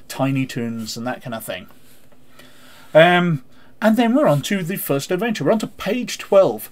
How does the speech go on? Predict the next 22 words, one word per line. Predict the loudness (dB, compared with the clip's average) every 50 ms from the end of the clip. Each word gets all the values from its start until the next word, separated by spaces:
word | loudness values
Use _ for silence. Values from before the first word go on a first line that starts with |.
| -18 -6 -2
and | 0 2
we're | 2 2 2
into | 2 0 0 -2
an | -2 -2
adventure | -2 -4 -4 -4 -4 -6 -6 -6 -6
already, | -6 -4 -4 -4 -6 -6 -8 -12 -16 -18 -20 -20 -20 -20 -20 -20 -16 -12 -6
just | -2 0 0 0 -2 -4 -4
using | -4 -2 0 0 0 2 2
what | 0 -2
we've | -2 -4 -2
already | -2 -4 -4 -4
been | -6 -6 -6 -6
taught. | -6 -4 -4 -4 -4 -4 -6 -12 -18 -20 -20 -20 -20 -20 -20 -8 -2
Now, | 0 2 4 4 4
while | 6 4 4 4 4
there's | 0 -2 -2 0
more | 0 -2 -2 -2
to | -4 -6
the | -8 -6
game | -2 -2 0 0 -2 -4
to | -6 -8
come, | -4 -4 -4 -4 -4 -8